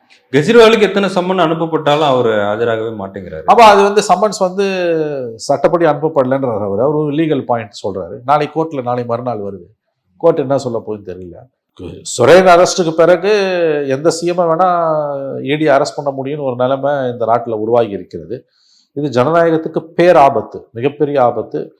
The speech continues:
Speaker 2: அஹ், விவரித்து பார்க்க முடியாத தீமைகளை இந்திய ஜனநாயகத்திற்கு இ டிக்கு கொடுத்திருக்கக்கூடிய அந்த பவர்ஸ் வந்து கொண்டு வரும். கஸ்டப்போன்னு ஒரு உளவு அமைப்பு ஹிட்லர் கிட்ட இருந்தது. சர்வாதிகாரிகள் நாட்டை ஆளும் போதெல்லாம் இது மாதிரி ஒரு அமைப்பு இருக்கும். அவங்களை எந்த சட்டத்துக்கும் கட்டுப்படாதவங்க,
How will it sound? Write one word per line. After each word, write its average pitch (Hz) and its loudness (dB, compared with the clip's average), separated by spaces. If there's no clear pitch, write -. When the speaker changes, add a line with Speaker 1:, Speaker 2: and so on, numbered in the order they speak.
Speaker 2:
அஹ், 85 -16
விவரித்து 180 2
பார்க்க 160 4
முடியாத 151 2
தீமைகளை 143 -4
இந்திய 131 -4
ஜனநாயகத்திற்கு 117 -4
இ 139 -4
டிக்கு 131 -4
கொடுத்திருக்கக்கூடிய 110 -6
அந்த 98 -8
பவர்ஸ் 120 -2
வந்து 107 -12
கொண்டு 107 -6
வரும். 98 -6
கஸ்டப்போன்னு 165 2
ஒரு 120 2
உளவு 139 4
அமைப்பு 117 -2
ஹிட்லர் 120 -2
கிட்ட 110 -6
இருந்தது. 98 -6
சர்வாதிகாரிகள் 123 0
நாட்டை 120 0
ஆளும் 113 0
போதெல்லாம் 117 -4
இது 110 -8
மாதிரி 117 -2
ஒரு 104 -4
அமைப்பு 110 -8
இருக்கும். 92 -14
அவங்களை 104 -8
எந்த 120 -6
சட்டத்துக்கும் 123 -6
கட்டுப்படாதவங்க, 107 -6